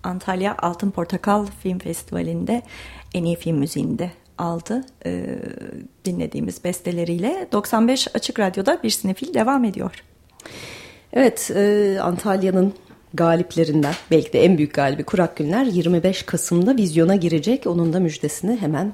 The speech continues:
Speaker 2: verelim. Zaten duyurulmaya başlandı. E, merak edenler için, Cannes'daki premierinden beri takipte olanlar için az kaldı.
Speaker 1: Evet, Altın Portakal'da Ulusal Belgesel Film Yarışması'nın kazananı ise en iyi belgesel ödülünü alan Kim Mihri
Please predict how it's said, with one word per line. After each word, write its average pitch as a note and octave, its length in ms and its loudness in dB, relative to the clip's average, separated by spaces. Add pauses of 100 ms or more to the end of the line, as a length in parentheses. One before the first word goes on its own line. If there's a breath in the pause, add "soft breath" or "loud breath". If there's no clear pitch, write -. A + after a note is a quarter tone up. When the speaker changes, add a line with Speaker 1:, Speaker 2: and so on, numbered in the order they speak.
Speaker 2:
verelim. D#3 360 0
Zaten C#3+ 420 -4
duyurulmaya C3+ 500 -4
başlandı. E3+ 640 0 (580 loud breath)
E, D3 360 -2
merak D3 400 -2
edenler C3 360 -4
için, F3 360 -4 (120)
Cannes'daki D#3+ 420 2
premierinden C#3+ 640 0
beri C3+ 180 -4
takipte - 440 -6
olanlar C#3 400 -2
için D4 360 -2 (100)
az D3+ 200 -2
kaldı. - 320 -6 (1080 loud breath)
Speaker 1:
Evet, A#3+ 380 -2 (100)
Altın A3+ 360 0
Portakal'da C4+ 880 2 (180)
Ulusal A#3+ 440 2
Belgesel A#3+ 560 0
Film B3 180 0
Yarışması'nın G3+ 580 -2
kazananı G3+ 460 -2
ise B3+ 540 -2
en F#3+ 140 -2
iyi F3+ 160 -4
belgesel F3+ 400 -4
ödülünü F3+ 300 -4
alan B3+ 520 2
Kim B3+ 240 2
Mihri G3+ 440 2